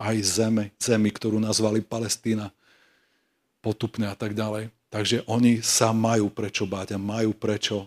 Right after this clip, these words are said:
mať voči nám ostražitosť, ale zároveň sa učia, že z kresťanov, z tých, ktorí veríme, že sú naozajstní kresťania, ľudia z ducha a z vody narodení, tí rozumejú dôležitosti Izraela a žehnaniu Izraela, ľudu zeme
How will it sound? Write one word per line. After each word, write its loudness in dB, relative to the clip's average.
mať -4
voči -2
nám -2
ostražitosť, -6
ale -2
zároveň 4
sa -2
učia, -4
že -2
z -2
kresťanov, 0
z -2
tých, -2
ktorí 0
veríme, -2
že -2
sú -2
naozajstní 0
kresťania, -4
ľudia 2
z 0
ducha -2
a -6
z -4
vody 2
narodení, -2
tí 2
rozumejú 2
dôležitosti -4
Izraela -4
a -10
žehnaniu -2
Izraela, -2
ľudu 4
zeme -2